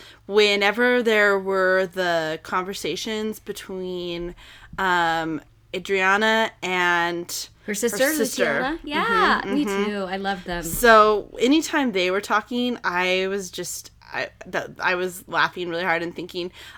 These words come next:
Speaker 1: "Oh, this is really great," right? And so, um,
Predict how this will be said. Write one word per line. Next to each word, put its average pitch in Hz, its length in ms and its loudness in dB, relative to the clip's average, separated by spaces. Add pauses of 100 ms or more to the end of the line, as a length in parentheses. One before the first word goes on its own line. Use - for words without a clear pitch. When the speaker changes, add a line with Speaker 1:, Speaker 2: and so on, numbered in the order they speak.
(120)
Speaker 1:
"Oh, 320 140 6
this 285 220 2
is 349 160 4
really 262 240 6
great," 170 340 -4
right? 185 340 0
And 220 200 0
so, 202 460 -2 (1120)
um, 202 360 2